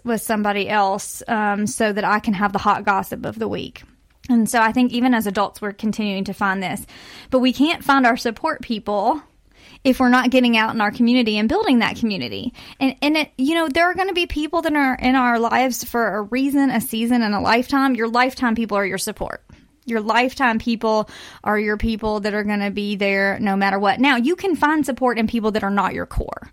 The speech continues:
There are people that, that season, that's your,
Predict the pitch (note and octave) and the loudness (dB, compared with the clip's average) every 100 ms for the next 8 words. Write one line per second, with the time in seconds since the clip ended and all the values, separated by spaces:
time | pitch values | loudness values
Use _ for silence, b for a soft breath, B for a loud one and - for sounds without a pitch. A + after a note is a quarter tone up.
0 | B G#3+ A3+ G#3 - B3 A#3 A3 G#3+ F#3+ | B -6 -4 -2 0 2 0 -2 -2 0
1 | G#3+ - - C4 C4 D4+ D4+ D4 A#3+ G#3 | 0 0 0 0 2 2 2 0 0 2
2 | B3 C4 - A#3+ G#3+ G#3 | 2 0 -2 -2 -2 -4